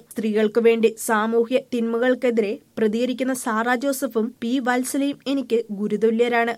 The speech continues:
സാഹിത്യത്തിലെ മഹാപ്രതിഭകൾ പലരും വിപ്ലവത്തിന്റെ ചിന്തയിൽ നിന്ന് വെളിച്ചത്തിന്റെ നഗരമുണ്ടാക്കിയവരാണ്. ഇവരെല്ലാം മുന്നോട്ട് വെച്ച ആശയങ്ങൾ സമത്വം, സാഹോദര്യം, സ്വാതന്ത്ര്യം എന്നിവയാണ്. മുന്നിൽ നിൽക്കുന്നത് പാശ്ചാത്യ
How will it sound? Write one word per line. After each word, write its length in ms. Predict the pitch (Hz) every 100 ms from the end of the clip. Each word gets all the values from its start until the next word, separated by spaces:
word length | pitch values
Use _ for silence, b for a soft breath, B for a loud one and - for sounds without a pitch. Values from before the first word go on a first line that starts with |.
| -
സാഹിത്യത്തിലെ 880 | 302 277 294 320 320 330 339 320 330 - 240
മഹാപ്രതിഭകൾ 920 | 247 262 285 285 285 254 277 294 247 254 b -
പലരും 440 | 226 226 247 277 269 220
വിപ്ലവത്തിന്റെ 840 | 220 220 262 277 269 285 262 202 226 _
ചിന്തയിൽ 460 | - 240 240 285 294
നിന്ന് 240 | 294 277 - 233
വെളിച്ചത്തിന്റെ 600 | 254 262 320 311 302 294 -
നഗരമുണ്ടാക്കിയവരാണ്. 1120 | 226 220 254 285 247 233 233 226 226 220 220 - _
ഇവരെല്ലാം 480 | 214 196 208 214 220 -
മുന്നോട്ട് 440 | 208 196 208 214
വെച്ച 200 | 233 226 -
ആശയങ്ങൾ 500 | 220 226 254 240 233 320
സമത്വം, 560 | - 214 208 208 - 240 - -
സാഹോദര്യം, 760 | - 208 208 226 226 226 226 269 -
സ്വാതന്ത്ര്യം 640 | - 220 220 247 247 254 -
എന്നിവയാണ്. 580 | 220 226 226 233 226 - 262
മുന്നിൽ 400 | 285 311 349 359
നിൽക്കുന്നത് 600 | 349 330 330 311 233 214 233 _ -
പാശ്ചാത്യ 640 | 254 254 254 302 302 320